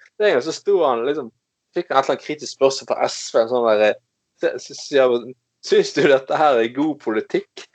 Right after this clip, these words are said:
<laughs> Går han opp på talerstolen med en røyk i kjeften, <laughs> og så sier han bare, «Ja, hvem faen har sagt at dette her, at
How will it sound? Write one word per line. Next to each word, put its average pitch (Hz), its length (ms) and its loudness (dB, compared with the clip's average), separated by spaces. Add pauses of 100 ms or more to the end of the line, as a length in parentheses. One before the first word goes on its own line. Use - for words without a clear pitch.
(300)
<laughs> - 520 -14
Går 233 180 4
han 101 160 -2
opp - 160 -12
på 123 160 4
talerstolen 117 500 2 (320)
med 202 240 2
en 127 220 2
røyk 175 240 2 (100)
i - 60 -10
kjeften, - 560 -2
<laughs> - 80 -4
og 202 80 -6 (160)
så 175 100 -2
sier - 300 -8
han - 260 -14
bare, 113 220 4 (580)
«Ja, 117 640 2 (380)
hvem 143 160 2
faen 170 360 2
har 127 80 4
sagt - 400 -2
at 120 160 -14
dette 127 280 2
her, 139 260 2 (100)
at 135 220 0